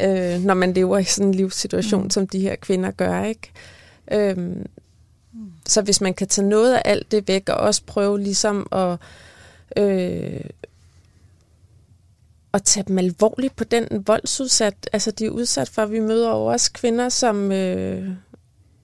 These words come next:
Speaker 1: nærmest ikke tager sig selv alvorligt mere. Øh, og det er jo kvinder, som... Øh, også kan have en vold, altså stor voldsparathed selv, men det er jo ikke, fordi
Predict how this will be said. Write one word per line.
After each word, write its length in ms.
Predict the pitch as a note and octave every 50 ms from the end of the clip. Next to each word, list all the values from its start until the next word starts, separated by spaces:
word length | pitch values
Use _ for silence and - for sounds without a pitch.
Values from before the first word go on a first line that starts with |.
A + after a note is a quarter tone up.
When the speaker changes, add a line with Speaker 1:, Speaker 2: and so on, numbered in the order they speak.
| _ _ -
Speaker 1:
nærmest 400 | G#3 G3+ G#3 A3 A#3 - - B3
ikke 120 | A#3+ -
tager 160 | - - A#3+
sig 160 | A3 - G#3+
selv 240 | - - B3 - -
alvorligt 460 | - A3+ A3 A3+ A#3 - - A#3 A#3
mere. 300 | A3+ A3+ A3+ A#3+ B3+ C4+ - - - - _ - - - -
Øh, 260 | A#3 A3+ A3 G#3+ G#3+ -
og 180 | - G#3 G3+ -
det 60 | A#3+
er 40 | A#3+
jo 60 | A#3+
kvinder, 400 | A#3 - - B3 A3+ A3+ B3 B3
som... 400 | B3 - A#3+ A3+ G#3 G3+ G3 G3
Øh, 280 | G3 F#3+ F#3+ F#3 F#3 F#3 - _ _ _ _ _ _ _ _ - - - - - - - _ _ _ _ _ _ _ _ _ _ _ _ _ _ _ _ _ _ _ _ - - -
også 340 | G#3 G#3+ A3 - - C4+ B3+ - -
kan 460 | - A3+ G#3 G3+ F#3+ F#3 F#3 F#3 F#3
have 220 | F#3+ G#3+ G#3 - - -
en 220 | G#3+ G#3 G3+ G3 -
vold, 140 | G3+ - - - - - -
altså 180 | G#3 G3+ - -
stor 220 | - - - - -
voldsparathed 840 | A3 G#3+ - - - - A#3 A3+ - - - - - - A3 G#3 G#3
selv, 240 | - - A#3 - -
men 80 | G#3
det 100 | G#3+ G3+
er 40 | G#3+
jo 60 | G#3
ikke, 140 | G#3+ G#3+ -
fordi 220 | - A#3 A#3 A3